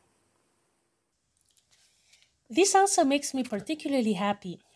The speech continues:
The asynchronic recording of our exchange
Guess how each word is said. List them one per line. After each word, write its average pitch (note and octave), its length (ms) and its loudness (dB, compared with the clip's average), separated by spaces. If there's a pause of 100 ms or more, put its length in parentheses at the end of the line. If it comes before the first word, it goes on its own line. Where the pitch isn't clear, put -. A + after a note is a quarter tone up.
(580)
The A3+ 340 0
asynchronic B3+ 800 0
recording A#3+ 520 -2
of F#3+ 120 -2
our G3 180 0
exchange A3+ 840 -2